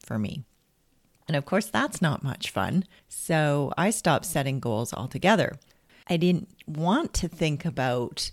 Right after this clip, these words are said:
what was lacking in my life, how I wasn't doing enough, so I just avoided all of it. And then I took a step further and set about convincing myself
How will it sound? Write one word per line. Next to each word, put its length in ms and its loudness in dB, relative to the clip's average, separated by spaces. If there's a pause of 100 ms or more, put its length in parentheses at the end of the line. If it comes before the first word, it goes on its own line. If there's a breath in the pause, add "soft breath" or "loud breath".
(400 soft breath)
what 360 0
was 180 0
lacking 640 -4
in 120 -4
my 140 -4
life, 520 -2
how 260 -2
I 120 2
wasn't 380 -4
doing 360 -6
enough, 360 -4
so 320 -2
I 160 0
just 260 -2
avoided 540 -4
all 240 -2
of 100 -6
it. 160 -4 (1300 soft breath)
And 220 4
then 640 6
I 80 2
took 180 -2
a 60 0
step 320 -2
further 920 0 (360 soft breath)
and 160 -2
set 200 -2
about 320 -2
convincing 600 -4
myself 640 -4